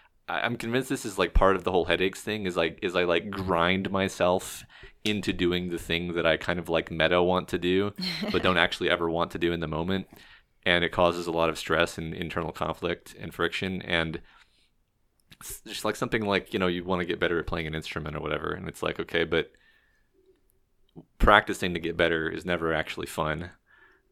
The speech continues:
Speaker 1: <laughs>
Speaker 2: <laughs>
Speaker 1: Playing songs is fun. And so you're basically just making yourself do something terrible.
Speaker 2: Yeah.
Speaker 1: And, and it's, it, it eventually breaks down. And that's, I think that is one kind of learning that I can take away from years of,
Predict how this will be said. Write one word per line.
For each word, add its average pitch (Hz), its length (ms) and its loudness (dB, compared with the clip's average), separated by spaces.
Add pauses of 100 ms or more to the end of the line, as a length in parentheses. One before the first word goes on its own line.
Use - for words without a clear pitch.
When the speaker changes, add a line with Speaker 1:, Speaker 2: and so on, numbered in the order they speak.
(300)
Speaker 1:
<laughs> - 0 -
Speaker 2:
<laughs> - 1120 2
Speaker 1:
Playing 101 300 4
songs 95 360 4
is 82 120 -2
fun. 78 440 0
And 85 160 -4
so - 80 0
you're 82 200 0
basically 87 480 2
just 85 200 -4
making 85 340 -2
yourself 80 360 -4
do 82 140 -2
something 80 460 -8
terrible. 76 640 -2
Speaker 2:
Yeah. 160 260 -14 (180)
Speaker 1:
And, 80 240 -4
and 80 160 -4
it's, - 340 -12
it, - 240 -6 (680)
it 95 100 -2
eventually 95 500 2
breaks 85 300 0
down. 82 400 -2
And 90 120 -2
that's, 92 240 0
I - 60 -4
think 98 160 -4
that 82 140 4
is 85 140 0
one 85 240 -2
kind 85 160 -4
of 82 60 -10
learning 82 340 -4
that 85 80 0
I 80 60 -2
can 87 120 -8
take 85 200 -2
away 82 220 0
from 85 300 -6
years 85 280 -2
of, 82 220 -8